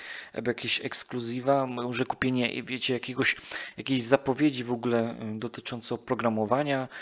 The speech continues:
e, może jakiejś konsoli, może jakiegoś kopie-, kupienia nowego studia, no takiego jeszcze fajnego boom, nie? Fajnie jest to, że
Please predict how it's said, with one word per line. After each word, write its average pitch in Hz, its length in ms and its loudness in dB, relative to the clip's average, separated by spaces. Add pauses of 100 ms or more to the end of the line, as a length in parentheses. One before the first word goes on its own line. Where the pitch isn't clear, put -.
(260)
e, 113 200 -6
może 113 380 -2
jakiejś 110 280 -4
konsoli, 135 380 2
może 113 180 -2
jakiegoś 110 240 -2
kopie-, 120 540 -2
kupienia 117 400 -4
nowego 113 300 -2
studia, 127 520 0 (340)
no 120 60 -10
takiego 131 480 2
jeszcze 139 300 0
fajnego 127 440 2
boom, 113 480 0
nie? 110 320 -2 (560)
Fajnie 147 500 6
jest - 300 -4
to, 143 200 0
że 127 480 -2